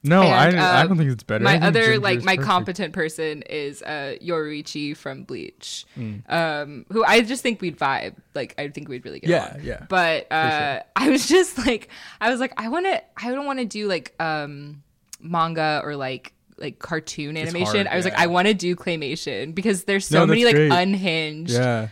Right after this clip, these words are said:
Speaker 2: characters
Speaker 1: Yeah.
Speaker 2: from that genre. And I was looking at, um, I literally Googled movies like Over the Hedge,
Speaker 1: Mm-hmm.
Speaker 2: and Chicken Run came up, and I was like,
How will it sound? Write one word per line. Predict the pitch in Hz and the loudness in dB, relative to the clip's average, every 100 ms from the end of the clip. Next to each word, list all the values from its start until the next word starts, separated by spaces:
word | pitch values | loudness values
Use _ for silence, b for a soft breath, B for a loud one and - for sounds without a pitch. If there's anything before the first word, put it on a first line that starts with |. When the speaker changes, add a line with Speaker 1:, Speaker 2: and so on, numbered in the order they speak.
| b _ | b _
Speaker 2:
characters | - 180 160 160 151 131 143 208 | -2 2 2 -2 -6 -6 -6 -6
Speaker 1:
Yeah. | 208 139 | -6 -4
Speaker 2:
from | 95 175 165 | 0 0 2
that | 151 160 | -2 -2
genre. | 147 139 139 135 139 B B B | -4 -4 -6 -6 -8 B B B
And | 165 170 160 151 151 - | -4 -2 -2 -4 -8 -4
I | 165 | 0
was | 170 170 | 0 -2
looking | 175 233 240 | -2 0 0
at, | 220 - - | 0 -2 0
um, | 165 151 139 - | 2 2 -2 -2
I | 175 | -2
literally | 170 180 170 | 0 -2 -2
Googled | 151 143 139 131 - _ _ | -4 -6 -8 -10 -16 _ _
movies | 165 160 151 160 147 | -8 -6 -6 -8 -6
like | 139 143 | -6 -6
Over | 143 135 | -10 -10
the | 139 | -8
Hedge, | 156 123 131 156 - - b b | -8 -8 -10 -14 -18 -18 b b
Speaker 1:
Mm-hmm. | 147 | -6
Speaker 2:
and | 165 156 147 147 143 - | -2 -2 -4 -6 -12 -14
Chicken | - 175 180 | -6 -2 -2
Run | 160 151 | -2 -4
came | 165 156 | -6 -4
up, | 143 | -4
and | - | -6
I | 160 | -6
was | 156 | -6
like, | 156 143 | -8 -10